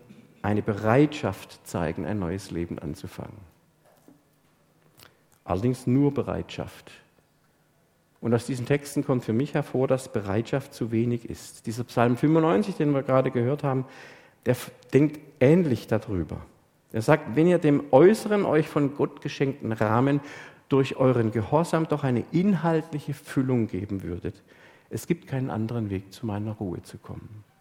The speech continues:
Das bedeutet, das ist schon ein Teilantwort auf die Frage, was ist denn hinterher, wenn du getauft bist? Schwebst du dann auf einem höheren geistlichen Niveau?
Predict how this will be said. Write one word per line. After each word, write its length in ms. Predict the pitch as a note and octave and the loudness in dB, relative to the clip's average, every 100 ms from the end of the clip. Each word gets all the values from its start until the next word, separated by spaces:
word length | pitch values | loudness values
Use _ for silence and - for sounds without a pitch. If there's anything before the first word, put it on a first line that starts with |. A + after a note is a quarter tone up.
| _ - - - - | _ -20 -20 -20 -4
Das 160 | B2 | -4
bedeutet, 420 | - B2+ C3 F3 D#3+ | 0 6 8 8 4
das 120 | C3+ | 2
ist 120 | B2+ | 0
schon 140 | C3+ | 2
ein 240 | A2+ G#2+ G#2+ - - | 4 2 -2 -8 -4
Teilantwort 640 | C#3+ D#3+ F#3+ D3 D3+ D3+ | 4 6 6 2 2 0
auf 140 | - - | -2 -4
die 140 | A2+ | -10
Frage, 580 | - G#2+ G#2 C3 F3+ B2+ | -4 2 2 2 0 0
was 140 | C#3 | -2
ist 200 | - - | -4 -4
denn 140 | D3+ B2+ | -2 2
hinterher, 480 | C#3+ D3 D#3 F3 | 2 2 2 2
wenn 120 | E3+ D#3 | 2 -2
du 80 | D3 | -4
getauft 480 | - A2+ A#2 - | 0 0 0 -2
bist? 360 | F#3 - - - _ _ _ - - - | -4 -4 -10 -20 _ _ _ -20 -20 -16
Schwebst 480 | - B2+ E3+ - - | 0 6 6 4 -4
du 40 | |
dann 160 | D#3+ D#3 | 2 2
auf 120 | C#3+ | 4
einem 220 | B2+ B2 | 2 4
höheren 400 | A#2+ D3+ E3 D#3 | 4 4 2 0
geistlichen 560 | G#2+ C3 C3 D3 B2 B2 | 2 0 0 -6 -2 0
Niveau? 480 | G#2 G#2 A#2+ F3+ | 0 0 0 -2